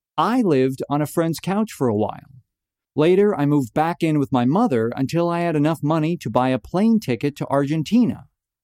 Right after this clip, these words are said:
Once I was there, I could live well off of about half the income I needed to live in the U S.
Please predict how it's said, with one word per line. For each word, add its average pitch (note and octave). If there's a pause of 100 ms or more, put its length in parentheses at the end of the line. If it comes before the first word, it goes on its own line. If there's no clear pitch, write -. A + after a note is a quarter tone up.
(460)
Once G#3+
I G3+
was F3+
there, F3+
I G#3+
could A3
live G3
well C3+
off C#3+
of D3
about C3 (140)
half G3+
the D#3+
income D3
I C3+
needed C3+
to -
live B2+
in C3
the C3
U C3+
S. -